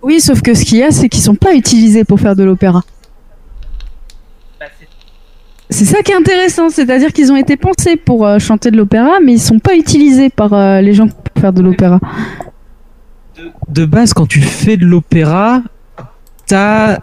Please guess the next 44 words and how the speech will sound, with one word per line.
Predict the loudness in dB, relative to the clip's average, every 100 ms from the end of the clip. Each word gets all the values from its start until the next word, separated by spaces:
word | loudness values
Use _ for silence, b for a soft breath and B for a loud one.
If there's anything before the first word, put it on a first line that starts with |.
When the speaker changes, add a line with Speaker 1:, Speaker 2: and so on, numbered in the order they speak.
| -4
Speaker 2:
nécessaire-, | 0 0 0 0 -2 0 0
enfin, | 0 -2 -4
nécessairement | -2 -2 -2 -4 -4 -4 -4
différents | -2 -2 -2 -2 -2 0 -4
types | -4 -4 -2
de | -2
chanteurs. | -4 -6 -4 -2 -2
T'as | -2 -2
le, | 0 0
le | 0
baryton, | -2 -2 -2 -2 -2 -2
toutes | -4 -6
ces | -6
conneries-là. | -4 -2 0 -2 -2 B B -10 -4
Et |
c'est | -2 -2 0
justement | 0 0 -2 -2
ça | -2 -2 0 0
qui | -2
fait | -2 0
les | 0 0
harmonies | 0 -2 0 0 0 -2 -6 -6
avec | -2 -2 0
le, | 0 2 2
le | 0
système | -2 -4 -2
des | -2
duos, | -4 -2 0 2 2
des | 0
solos | -2 -2 -2
et | -2
tout | -4
ça. | -4 -4 -4 b b b b _ -20 -20 -20 -10 -2
Et | 0
là, | 2 2 2 2 0 0
c'est, | -2 -4 -4 -6 -6
de | -2 0
ce | 0
que | 0 -2
tu | 0 0
m'avais | 0
fait | 0 -2
écouter, | -2 -4 -2 -2
c'est, | -2 -4 -10 -14 -8 -2 0 0 0 0 0